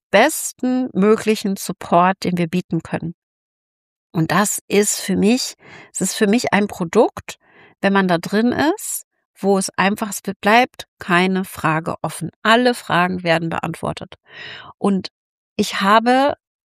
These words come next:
ganz viel Fokus auf dieses Produkt gelegt. Zum Beispiel Weiterentwicklung,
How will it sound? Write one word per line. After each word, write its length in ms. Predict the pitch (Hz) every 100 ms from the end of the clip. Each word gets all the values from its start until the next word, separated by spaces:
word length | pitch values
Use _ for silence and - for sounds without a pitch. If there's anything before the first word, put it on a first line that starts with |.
| _
ganz 400 | - 226 349 -
viel 580 | - - 220 226 254 294 370 _ _ _ _ _ _
Fokus 520 | - - 262 196 202 -
auf 280 | 165 196 214
dieses 300 | 196 185 180
Produkt 320 | - 175 -
gelegt. 260 | - 160 -
Zum 220 | - 226 220
Beispiel 720 | 180 214 - - 226 247 214
Weiterentwicklung, 920 | 185 190 190 165 - 160 - - 180